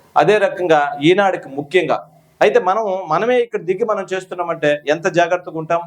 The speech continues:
అందుకే స్కూల్ అసిస్టెంట్, అన్ని స్కూల్ అసిస్టెంట్లకు సంబంధించినటువంటి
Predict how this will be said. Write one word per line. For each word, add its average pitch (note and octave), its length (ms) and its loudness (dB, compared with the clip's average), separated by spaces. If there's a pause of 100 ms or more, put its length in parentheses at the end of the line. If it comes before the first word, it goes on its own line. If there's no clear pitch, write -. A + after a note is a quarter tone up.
(320)
అందుకే D#3 460 0
స్కూల్ A3+ 300 0
అసిస్టెంట్, G#3+ 380 -2
అన్ని F#3+ 340 0
స్కూల్ G#3 300 0
అసిస్టెంట్లకు G3 440 -4
సంబంధించినటువంటి D#3+ 800 -2